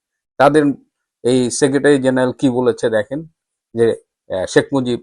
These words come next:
সম্মানিত ব্যক্তি, তার ছবি থাকলে সমস্যা কোথায়? দেখেন, পলিটিক্সটা দেখেন। অথচ জামাত কিন্তু স্বাধীনতায় বিশ্বাস করে না, বঙ্গবন্ধু, মুক্তিযুদ্ধ,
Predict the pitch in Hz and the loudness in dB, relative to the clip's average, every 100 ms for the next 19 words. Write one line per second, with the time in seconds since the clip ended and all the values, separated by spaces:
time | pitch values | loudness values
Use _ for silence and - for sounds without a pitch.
0 | - - 127 120 120 110 101 95 - _ | -8 -4 -2 -2 -4 -6 -6 -8 -14 _
1 | - _ 113 113 - 117 101 117 - 101 | -20 _ -4 -4 -4 -8 -6 -8 -8 -4
2 | 135 143 - 104 85 76 - _ _ _ | -2 -2 -4 -8 -8 -14 -18 _ _ _
3 | _ _ _ _ 95 117 143 135 - 143 | _ _ _ _ 0 4 4 4 2 2
4 | 160 165 170 - 165 107 95 95 98 117 | 4 4 0 0 0 0 -2 -4 -6 -4
5 | 135 156 123 131 143 - 156 143 156 160 | -4 -2 0 0 0 -2 -4 -2 0 -2
6 | - _ _ _ _ - 120 139 139 135 | -4 _ _ _ _ 0 2 4 2 2
7 | 131 127 120 - 120 - 113 110 110 113 | 4 2 2 0 -2 2 0 0 0 0
8 | 120 _ _ _ _ 107 123 117 113 120 | -2 _ _ _ _ -4 0 0 0 -2
9 | 117 127 120 117 _ 113 117 107 104 - | -2 -2 -2 -6 _ -8 -6 -6 -12 -20
10 | _ - 120 120 | _ 0 2 2